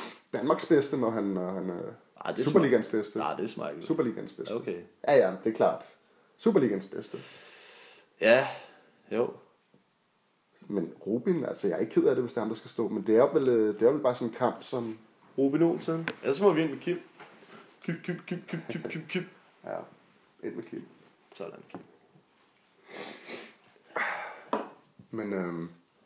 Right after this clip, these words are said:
Speaker 1: det bliver spændende at se.
Speaker 2: Ja,
Speaker 1: Nu skal
Speaker 2: det
Speaker 1: vi
Speaker 2: gør
Speaker 1: lige
Speaker 2: det.
Speaker 1: afslutte den her sæson, og så tage C L-kval næste, og det bliver skide godt.
Speaker 2: Ah, C L-kval. Tænk engang, hvis man kunne komme i gruppespil, ikke?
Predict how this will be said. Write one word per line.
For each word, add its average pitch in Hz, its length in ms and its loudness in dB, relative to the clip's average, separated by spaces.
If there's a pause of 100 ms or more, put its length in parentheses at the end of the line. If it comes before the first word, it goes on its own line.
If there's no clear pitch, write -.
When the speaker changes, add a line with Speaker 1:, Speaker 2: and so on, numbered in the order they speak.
(1300)
Speaker 1:
det - 60 -10
bliver 110 120 2
spændende 95 280 -2
at 95 60 -6
se. - 100 -6 (840)
Speaker 2:
Ja, 113 160 6 (400)
Speaker 1:
Nu 123 60 -8
skal 104 100 -2
Speaker 2:
det 131 60 0
Speaker 1:
vi 123 40 -2
Speaker 2:
gør 131 60 2
Speaker 1:
lige 135 60 8
Speaker 2:
det. 127 60 10
Speaker 1:
afslutte 135 280 2
den 131 80 -2
her 127 40 -4
sæson, 123 380 -6
og 120 80 -6
så 123 280 -4 (1300)
tage 127 140 -2
C - 80 -2 (200)
L-kval 127 380 0
næste, 127 460 -4
og 113 140 -8 (180)
det 101 80 -14
bliver 95 120 -8
skide - 240 -12
godt. 113 240 -8
Speaker 2:
Ah, - 160 -12
C - 120 -10
L-kval. - 500 -6 (840)
Tænk 85 140 -6
engang, 87 220 -6
hvis 80 160 -12
man 92 120 -6
kunne 92 120 -12
komme 92 200 -8
i 92 100 -12
gruppespil, 107 480 -4
ikke? 139 160 -6